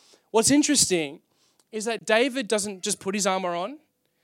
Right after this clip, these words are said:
and rally the troops and, and rally the nation of Israel. That's not his first response. His first response is, "I'm gonna go down to the stronghold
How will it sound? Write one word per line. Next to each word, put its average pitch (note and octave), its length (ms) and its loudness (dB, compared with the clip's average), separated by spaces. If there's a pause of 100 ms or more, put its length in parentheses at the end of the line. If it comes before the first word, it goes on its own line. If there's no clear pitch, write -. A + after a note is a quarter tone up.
(340)
and E3+ 280 -12
rally G#3 360 2
the G#3 100 -2
troops - 460 -2
and, D#3+ 220 -6
and D#3 300 -12
rally A3 280 2
the G#3 100 -4
nation G3+ 340 -2
of E3 120 -6
Israel. D#3 440 -4 (420)
That's G3 160 -2
not A#3 120 0
his G#3+ 140 2
first G#3 320 0
response. - 680 -2 (460)
His - 180 -2
first A#3 300 2
response F#3 380 -2
is, D#3+ 80 -4
"I'm E3+ 100 -4
gonna F3+ 140 -2
go D#3+ 120 2
down F3+ 340 0
to G#3+ 80 -6
the F3 80 -8
stronghold D#3+ 760 -6